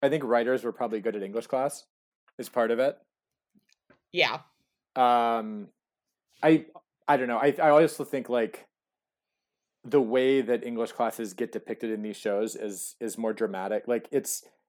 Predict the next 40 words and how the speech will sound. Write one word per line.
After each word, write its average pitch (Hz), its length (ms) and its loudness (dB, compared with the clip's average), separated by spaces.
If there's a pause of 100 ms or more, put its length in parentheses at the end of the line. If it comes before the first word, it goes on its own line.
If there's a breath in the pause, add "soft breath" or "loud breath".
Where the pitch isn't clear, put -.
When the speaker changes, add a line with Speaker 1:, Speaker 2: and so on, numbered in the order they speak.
(140)
Speaker 1:
it's, - 340 -4 (280)
these 151 220 2
classes 147 360 4
are 131 80 2
depicted 117 380 -6
as 131 140 2
drama 131 360 2
in 127 140 -6
a 117 80 0
way 113 140 2
that 107 180 -2
I 107 80 -2
can't 110 200 -6
imagine 104 380 -8
depicting 101 360 -10
a 98 40 -6
math 92 240 -8
class 104 280 -4
as 104 120 -6
a 107 60 -6
drama, 107 420 -6 (340)
right? 113 240 0
It's 120 180 -8
like 131 160 4
Speaker 2:
Well, 269 100 6
there 311 120 0
was 294 140 0
Stand 269 320 -2
By 247 200 2
Me 143 320 -4
or 165 120 -2
whatever 135 360 -2 (100)
about 156 240 -4
the 147 120 -2
Speaker 1:
You're 151 100 6
Speaker 2:
A - 20 6
P 143 80 8
Speaker 1:
right. 123 240 4 (160)
Speaker 2:
Calc 156 100 -12
teacher. 135 480 -8